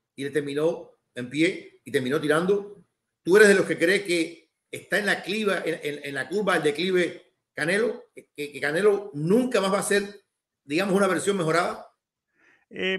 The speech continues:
Speaker 2: yo creo que en estas últimas peleas, eh, Canelo nunca, nunca dejó de ser un buen boxeador, más allá que no es aquella estrella que muchos quisieron vender.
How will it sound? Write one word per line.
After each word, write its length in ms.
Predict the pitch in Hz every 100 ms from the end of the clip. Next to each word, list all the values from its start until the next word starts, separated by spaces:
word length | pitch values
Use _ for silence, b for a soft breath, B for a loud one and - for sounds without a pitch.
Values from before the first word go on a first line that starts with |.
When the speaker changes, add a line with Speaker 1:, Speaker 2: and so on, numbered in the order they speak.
| 214
Speaker 2:
yo 220 | 175 240
creo 160 | 311 277
que 40 |
en 60 | 247
estas 240 | 254 214
últimas 300 | 240 220 202
peleas, 440 | - 165 202 185 -
eh, 80 | 160
Canelo 340 | 226 294 320
nunca, 400 | 233 277 240 247 180
nunca 300 | 220 247 226
dejó 240 | 165 214
de 120 | 214
ser 180 | 160 220
un 140 | 214
buen 160 | 175 196
boxeador, 480 | 190 190 156 185 196
más 180 | 185 180
allá 240 | 151 196
que 120 | 156
no 100 | 151
es 100 | 190
aquella 340 | 160 139 165 165
estrella 400 | - 160 180 185
que 120 | 135
muchos 300 | 151 170 143
quisieron 300 | 113 131 120
vender. 460 | 107 113 107 -